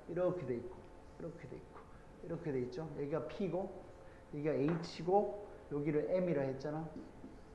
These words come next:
다음 요 H에서 수선 내려오는 게 H 다시잖아. 자, 길이가, 이 길이가 얼마지? 루트 육이고요. 아, 여기가 루트 육이고, 여기가 루트 육이고, 얘가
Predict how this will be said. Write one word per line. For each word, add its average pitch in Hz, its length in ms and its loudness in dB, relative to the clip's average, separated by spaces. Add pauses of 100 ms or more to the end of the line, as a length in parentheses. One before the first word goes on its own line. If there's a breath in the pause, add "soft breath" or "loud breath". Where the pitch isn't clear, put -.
(640 loud breath)
다음 151 220 6
요 180 160 10
H에서 185 680 8
수선 185 320 4
내려오는 160 320 6
게 170 100 6
H 135 400 0
다시잖아. 151 640 0 (920 loud breath)
자, 143 160 0
길이가, 190 840 12 (320 loud breath)
이 180 120 -2
길이가 180 240 8
얼마지? 127 440 6 (240)
루트 147 240 -2
육이고요. 131 720 0 (2750)
아, - 40 -10 (120)
여기가 160 260 4
루트 131 260 2
육이고, 147 540 0
여기가 123 200 2
루트 120 280 -2
육이고, 160 640 0 (320 loud breath)
얘가 156 520 2